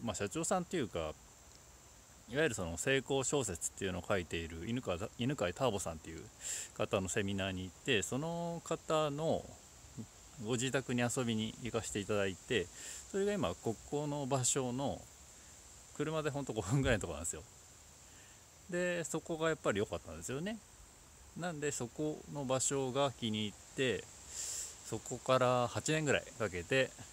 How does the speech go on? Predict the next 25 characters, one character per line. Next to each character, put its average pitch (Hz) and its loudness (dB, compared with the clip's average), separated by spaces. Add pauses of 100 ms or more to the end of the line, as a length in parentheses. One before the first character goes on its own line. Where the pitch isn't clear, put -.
(400)
や 110 0
っ 117 0
と 160 -4
今 143 2
自 90 -2
分 87 -4
の 87 -4
理 90 -4
想 92 -2
の 87 -4
環 87 -2
境 90 -4
に 131 -2 (500)
た 110 2
ど 98 2
り 95 -2
着 - -8
く - -8 (160)
こ 110 -8
と 151 -4
が 113 2
で 87 -4
き - -8
た 78 -8
と。 - -12